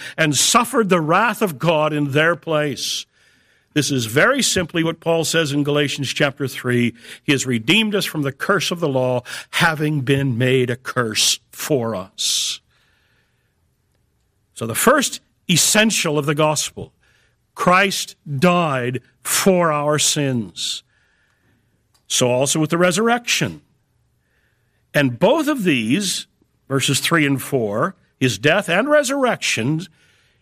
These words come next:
Paul goes to pains to tell us, were according to the Scriptures.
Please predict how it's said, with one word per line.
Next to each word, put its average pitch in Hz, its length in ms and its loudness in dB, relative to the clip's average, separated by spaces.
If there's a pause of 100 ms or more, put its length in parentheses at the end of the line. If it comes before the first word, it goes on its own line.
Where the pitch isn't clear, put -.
(260)
Paul 131 240 0
goes 147 260 0
to 226 80 -4
pains 190 480 0
to 254 80 -6
tell 240 320 0
us, 151 320 -2 (540)
were 220 160 6
according 233 720 2
to 202 100 2
the 208 80 2
Scriptures. - 800 0